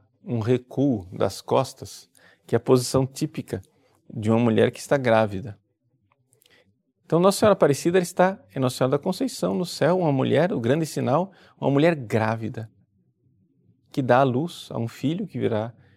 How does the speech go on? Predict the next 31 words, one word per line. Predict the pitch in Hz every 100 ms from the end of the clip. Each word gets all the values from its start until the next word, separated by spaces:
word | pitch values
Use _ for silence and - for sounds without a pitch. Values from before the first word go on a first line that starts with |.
| _ _
é, | - 104 95 - _ _ _ _ _ _ -
reger | 107 101 101
as | 95
nações, | 95 90 - 170 170 - _
mas | - 131
aí |
logo | 160 190 202
em |
seguida | 185 160 147 165
acontece | 170 147 139 170
uma | 147
grande | 107 120 110
batalha. | 104 - - - _ _ _ _ _ _ _ _ _ _ _ -
Por | 127
quê? | 139 147 _
Porque | - 123
ela | 147 143
é | 151
a | 175
mulher | 196 185 143 170
prevista | 190 190 135 139 - -
no | 208 175 _ _
Apocalipse | - 147 156 147 139 143 - 202 - _ _ _ -
doze, | 117 131 170 190
é |
a | 165
mulher | 156 160
prevista | 170 170 127 160 - 190 - - -
em | 160
Gênesis | 151 131 156 180 180 190
três. | - 135 175 131 - -